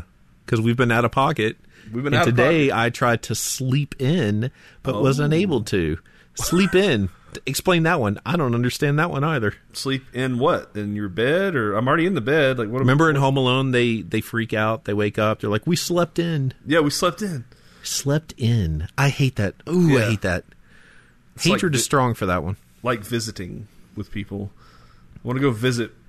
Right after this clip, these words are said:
Speaker 2: with Aunt Shirley.
Speaker 1: It, it, but it's even worse, like, if you say, "Okay, visiting. Okay, I don't mind visiting."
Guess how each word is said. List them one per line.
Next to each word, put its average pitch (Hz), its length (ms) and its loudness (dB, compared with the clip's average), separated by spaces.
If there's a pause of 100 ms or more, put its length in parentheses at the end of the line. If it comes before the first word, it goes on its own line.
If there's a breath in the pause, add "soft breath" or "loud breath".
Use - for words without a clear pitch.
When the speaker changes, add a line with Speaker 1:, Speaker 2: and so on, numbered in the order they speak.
Speaker 2:
with 107 360 -8 (400)
Aunt 113 260 -2
Shirley. 101 480 0 (1200 loud breath)
Speaker 1:
It, 165 220 2
it, 160 220 0
but 175 140 2
it's 180 180 2
even 208 340 -2
worse, 107 600 0
like, 110 540 0 (1160 soft breath)
if 143 140 0
you 151 60 4
say, 139 280 4
"Okay, 117 480 2 (220)
visiting. 123 640 0
Okay, 110 180 -2
I 131 100 2
don't 175 120 -2
mind 151 220 0
visiting." 98 500 -4